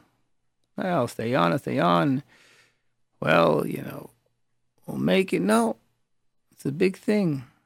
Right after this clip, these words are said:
that a man has to take achrayus.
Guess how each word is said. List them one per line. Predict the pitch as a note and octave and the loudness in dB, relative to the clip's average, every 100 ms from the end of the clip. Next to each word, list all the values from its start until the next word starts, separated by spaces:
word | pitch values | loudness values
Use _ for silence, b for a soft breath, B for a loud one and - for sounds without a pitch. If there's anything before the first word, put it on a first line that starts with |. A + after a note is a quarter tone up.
| _ _ _ | _ _ _
that | C#3+ | -4
a | C3+ | 0
man | D3+ F3 F#3 F#3 F3+ | 0 0 0 0 -2
has | D#3+ - | -4 -8
to | D#3 | -6
take | E3 D#3+ | -4 -4
achrayus. | E3+ D3 F3 F#3+ F3+ C#3 - - _ | -6 -6 -2 -2 -2 -6 -16 -20 _